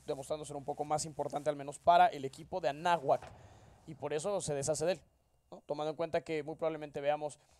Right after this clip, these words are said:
al equipo de Anáhuac defendiendo primero, el equipo naranja a la derecha de sus pantallas, justamente son los que van a empezar defendiendo, y el hecho de no tener a la Mira, ellos ya están acostumbrados, ya todos los equipos parecen que basan sus estrategias en no jugar con Mira,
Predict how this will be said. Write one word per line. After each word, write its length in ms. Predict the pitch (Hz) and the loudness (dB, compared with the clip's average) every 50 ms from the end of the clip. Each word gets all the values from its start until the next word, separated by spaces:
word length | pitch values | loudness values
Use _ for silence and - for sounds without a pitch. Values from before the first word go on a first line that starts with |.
| _ - | _ -2
al 160 | 139 151 156 | 0 0 0
equipo 340 | 151 - - 156 - 170 165 | -2 -6 -10 -6 -2 -2 0
de 60 | 156 | 0
Anáhuac 480 | 156 160 160 165 160 165 165 160 165 - | 2 2 2 4 6 6 6 4 4 0
defendiendo 680 | 156 151 156 147 - 170 170 165 165 165 170 170 170 | -8 -6 -6 -4 -4 -4 -4 -4 -6 -4 -2 -4 -4
primero, 400 | - 196 214 240 269 277 277 - - _ _ _ _ _ _ _ _ | -4 -2 4 6 8 8 8 6 0 _ _ _ _ _ _ _ _
el 140 | - 139 143 | -8 -6 -6
equipo 340 | 147 - - 170 - - 160 | -6 -6 -8 -10 -8 -4 -2
naranja 520 | 156 156 156 156 156 - - 160 147 - - _ - - - - _ _ - | 0 2 2 2 2 2 2 2 2 2 -2 _ -8 -8 -8 -8 _ _ 0
a 80 | 143 | 4
la 100 | 156 160 | 4 6
derecha 300 | 156 156 165 175 - - | 4 4 2 -2 -4 -6
de 80 | 170 147 | -6 -8
sus 120 | 135 135 | -8 -6
pantallas, 680 | - 160 156 147 - 180 185 180 180 165 - - - - _ _ _ _ _ _ _ _ _ _ _ | -4 -4 -2 2 2 2 4 4 4 2 2 -2 -8 -12 _ _ _ _ _ _ _ _ _ _ _
justamente 480 | - - 226 - 214 185 185 175 147 | -6 -6 -2 2 2 0 0 -2 -6
son 80 | - 175 | -6 -6
los 100 | 165 - | -4 -4
que 60 | - | -2
van 140 | 156 160 160 | -2 -2 -2
a 20 | |
empezar 260 | 147 - 147 131 160 156 | -4 -6 -2 0 0 0
defendiendo, 560 | 151 143 147 147 160 180 196 208 214 202 - | -2 -4 -8 -8 -8 -6 -2 -2 -2 -2 -2
y 360 | - 175 185 185 190 190 175 - | -6 -10 -8 -8 -8 -8 -6 -4
el 240 | 160 156 151 147 156 | -4 -2 -2 -2 -2
hecho 260 | 170 170 - 196 185 | -4 -4 -2 -4 -4
de 140 | 165 160 156 | -4 -4 -4
no 180 | 156 170 175 | -2 -4 -2
tener 260 | - 175 165 165 165 | -2 -2 0 4 4
a 60 | 165 160 | 6 6
la 100 | 160 156 | 4 2
Mira, 340 | 180 196 196 190 170 - _ _ _ - - _ _ _ _ _ _ _ _ _ _ _ _ _ _ _ _ - | 0 2 4 4 4 2 _ _ _ -20 -20 _ _ _ _ _ _ _ _ _ _ _ _ _ _ _ _ -10
ellos 220 | 156 165 151 151 | -8 -8 -8 -10
ya 60 | 151 | -6
están 160 | 143 - 151 | -4 -4 -4
acostumbrados, 540 | 139 - 139 - - 156 160 175 175 175 165 | -4 -6 -10 -12 -4 4 8 8 8 8 6
ya 100 | 151 156 | 2 0
todos 300 | 151 - - 185 185 175 | 0 0 -2 -2 0 -2
los 100 | 156 139 | -2 -6
equipos 260 | 147 - 151 139 156 | -12 -12 -14 -14 -6
parecen 300 | - 131 135 143 139 139 | -2 -2 -2 -2 -4 -8
que 160 | 113 - 135 139 | -6 -4 -4 -4
basan 380 | 135 143 165 170 160 160 151 | 0 4 4 4 4 2 -2
sus 120 | 131 131 123 | -8 -12 -12
estrategias 600 | - - 143 - - 160 151 - 143 139 - - | -8 -8 -6 -6 -6 -8 -6 -6 -6 -8 -8 -8
en 120 | 160 151 | -8 -6
no 80 | 156 147 | -6 -4
jugar 320 | - 139 147 160 - - | -4 0 2 2 2 2
con 160 | - 143 139 | -2 -8 -8
Mira, 240 | 143 165 190 202 202 | -6 0 2 0 0